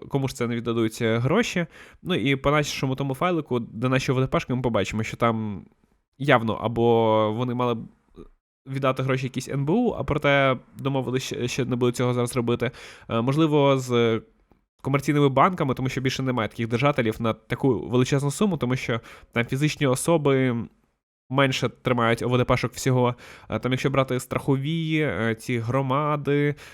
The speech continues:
е, хто там ще не резиденти, то вони всі разом також мають менше, ніж ці шістдесят п'ять мільярдів, тобто там явно держава, м, сама з собою десь, е, домовилась, е, про це. Ну і т-, і четверте, що знайшли, де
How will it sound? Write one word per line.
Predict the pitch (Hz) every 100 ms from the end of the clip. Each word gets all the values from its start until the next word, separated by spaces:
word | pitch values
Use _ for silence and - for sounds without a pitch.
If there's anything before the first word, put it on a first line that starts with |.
| -
е, | - 113
хто | 110 -
там | -
ще | 131 131
не | 131
резиденти, | 139 135 143 160 147
то | 127
вони | 127
всі | 127 127
разом | 101 98
також | 92 107 104
мають | 107 104
менше, | 120 117 117
ніж | 110 -
ці | 123
шістдесят | 147 143 151
п'ять | 160
мільярдів, | 185 220 226 175
тобто | - 123 120
там | 127
явно | 131 147 131
держава, | 113 117 127 117 107
м, | 110 92 113
сама | - 123
з | 123
собою | 123 123 117
десь, | 113 - -
е, | 95 104 98 -
домовилась, | - 127 117 95 98 98 - - - - _ _ _ _ _ _ _ _ _ -
е, | 78
про | 117
це. | - 98 101 123 - 160
Ну | 208
і |
т-, | - - 123
і | -
четверте, | 156 - 185 214 170
що | - 135 127 123 80 95
знайшли, | 123 139 160 151
де | 127 127 123 120 117